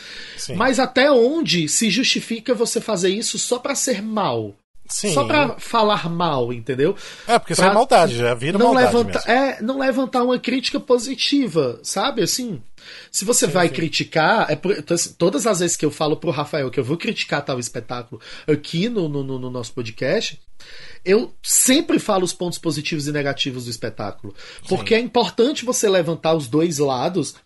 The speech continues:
Speaker 2: e deixar a pessoa que tá te ouvindo, tá te lendo, ter direito à opinião dela, ter direito à dúvida, sabe? A, a, a, ter direito a ir assistir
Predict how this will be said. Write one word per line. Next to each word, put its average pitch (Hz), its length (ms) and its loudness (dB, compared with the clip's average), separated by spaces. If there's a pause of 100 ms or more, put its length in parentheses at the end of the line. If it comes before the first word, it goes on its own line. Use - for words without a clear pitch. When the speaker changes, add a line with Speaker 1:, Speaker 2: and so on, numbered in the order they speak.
(160)
Speaker 2:
e 196 100 -2
deixar 208 380 2
a 160 140 -2
pessoa 240 500 -2
que 233 100 -4
tá 170 160 0
te 151 160 0
ouvindo, 139 580 -2
tá 139 200 -4
te - 180 -4
lendo, 139 580 -2 (720)
ter 254 220 6
direito 247 540 4
à 254 80 6
opinião 254 480 0
dela, 254 580 2 (200)
ter 196 160 4
direito 196 340 0
à 208 60 2
dúvida, 180 560 0
sabe? 175 340 -2
A, 143 100 2
a, 139 520 -6
a, - 40 -14
ter 175 220 0
direito 170 460 -2
a 175 120 0
ir 170 160 0
assistir 190 760 -4